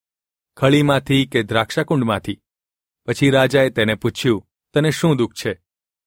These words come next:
પેલી સ્ત્રીએ કહ્યું, "આ સ્ત્રીએ મને એમ કહ્યું હતું કે તારો દીકરો આપ, કે આજે આપણે તેને ખાઈએ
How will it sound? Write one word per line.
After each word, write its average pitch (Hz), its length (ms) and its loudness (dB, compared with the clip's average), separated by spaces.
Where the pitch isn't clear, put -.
પેલી 143 180 4
સ્ત્રીએ 139 340 0
કહ્યું, 110 380 -2
"આ 131 80 0
સ્ત્રીએ 160 380 2
મને 151 220 0
એમ 131 200 0
કહ્યું 127 360 0
હતું 117 380 -2
કે 139 80 0
તારો 127 300 0
દીકરો 113 360 -2
આપ, 98 240 0
કે 131 100 2
આજે 127 320 0
આપણે 139 300 -2
તેને 113 220 -2
ખાઈએ 113 540 -4